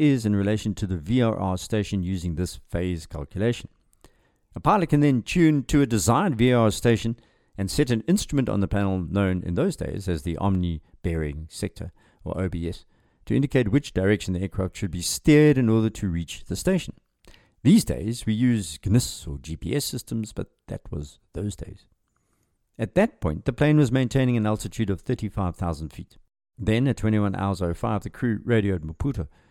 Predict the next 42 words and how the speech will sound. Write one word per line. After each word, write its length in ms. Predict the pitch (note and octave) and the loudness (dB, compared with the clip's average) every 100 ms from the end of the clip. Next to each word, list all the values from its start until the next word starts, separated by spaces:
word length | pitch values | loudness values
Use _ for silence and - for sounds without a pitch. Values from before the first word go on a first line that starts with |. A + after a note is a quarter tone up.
| - | -20
to 80 | - | -8
say 180 | G#2+ G2 | -4 -2
they 80 | |
were 160 | G2+ G2 | 0 0
ready 260 | F#2 D3 D#3 | 0 0 -2
to 100 | B2+ | -4
begin 260 | G#2+ A2 | 0 2
descent 400 | F#2 - A2 G#2+ - | 2 0 0 0 -2
and 120 | A2+ | -4
approach. 460 | A#2+ D#3+ F3+ - - _ _ _ _ - | -2 -2 -2 -6 -20 _ _ _ _ -6
Maputo 400 | F#2+ B2 A#2 G#2 | 2 2 4 4
told 220 | G2+ G2+ | 6 6
them 180 | F#2+ F#2 | 6 4
to 80 | D#2+ | 0
descend 420 | E2+ - F#2+ G2 | -4 0 2 4
and 140 | F2+ | 2
report 380 | E2 - F#2+ F2 | 0 -2 -4 -4
reaching 420 | F2 F2 - D#2+ | -4 -6 -4 -6
three 220 | - F#2+ D#2+ | -4 -6 -4
thousand 420 | E2+ E2 D#2 C#2+ | -2 -2 -4 -8
feet 300 | F#2 D#2 - | -8 -8 -12
above 240 | D2+ E2 | -6 -6
ground 300 | - E2+ E2 | -2 -2 0
level 220 | F#2+ F2+ - - | -2 -4 -6 0
or 320 | D3+ G#2+ A2 | 4 4 2
when 260 | G2+ G#2+ | 2 4
the 100 | G2 | 4
runway 320 | F2 G#2 G2+ F2 | 2 0 0 -2
lights 380 | C#2+ D2+ - | -4 -8 -10
were 100 | F2+ | -8
in 160 | C#2+ B1+ | -8 -8
sight. 380 | - D2+ C2+ _ _ _ _ _ _ _ | -10 -10 -10 _ _ _ _ _ _ _
The 80 | - | -16
crew 240 | - A#2 A2 | -6 -2 0
began 380 | F2+ G#2 G#2 | 0 0 2
their 120 | G2+ F#2+ | 2 0
descent 420 | F2 - G2+ F2+ | -4 -2 -2 0
for 100 | G2 | -2
an 140 | F2 - _ _ - | -2 -8 _ _ -4
I 220 | G2 G#2 | 0 2
L 100 | G2 | 2
S, 280 | A2+ - | 0 -2